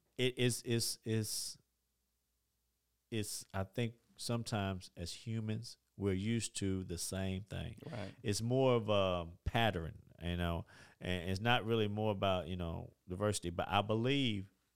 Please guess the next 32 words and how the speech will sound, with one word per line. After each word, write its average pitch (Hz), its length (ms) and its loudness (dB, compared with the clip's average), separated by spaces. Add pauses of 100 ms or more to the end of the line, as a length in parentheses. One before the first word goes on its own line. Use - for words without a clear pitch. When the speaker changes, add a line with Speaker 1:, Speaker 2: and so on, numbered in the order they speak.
(340)
Speaker 1:
uh, 87 300 -2
you 107 140 -2
know, 92 240 -2 (160)
and, 123 120 -2
and, 139 240 -8 (120)
and 143 160 -2
that's 180 280 2
not 151 180 4
to 147 60 2
say 139 220 2
that, 110 300 2
and 101 100 -4
I, 123 200 4
and 120 100 -2
I 120 40 2
wanna 120 180 0
make 117 140 0
sure 107 140 -2
this 104 180 -2
is - 140 -8
clear, 117 280 2 (320)
I - 100 -4
believe 156 280 4
all 139 280 2
churches 104 420 0
welcome 107 360 2
anybody 107 460 0
to 95 80 -6
Speaker 2:
Right, 110 100 -2 (100)
Speaker 1:
come 104 100 0
in. 90 260 2
Speaker 2:
right. 107 240 -2